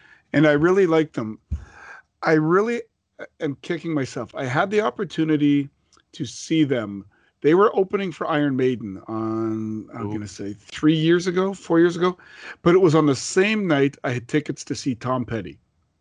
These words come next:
Speaker 2: Ah.
Speaker 1: So they were both playing in Toronto at the exact same time. You took the subway. One side of the subway was seeing Petty, one was seeing Iron Man,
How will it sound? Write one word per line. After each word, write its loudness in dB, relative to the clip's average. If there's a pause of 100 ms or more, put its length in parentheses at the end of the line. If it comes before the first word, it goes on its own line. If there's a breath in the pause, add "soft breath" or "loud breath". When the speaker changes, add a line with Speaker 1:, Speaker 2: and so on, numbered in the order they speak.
(320)
Speaker 2:
Ah. -4 (260)
Speaker 1:
So 2
they 4
were 4
both 2
playing 0
in -2
Toronto 0
at -8
the -8
exact -2
same -4
time. -6
You -12
took -8
the -8
subway. 0
One -2
side -2
of -14
the -14
subway -4
was -6
seeing -8
Petty, -4
one -6
was -10
seeing -6
Iron 0
Man, -4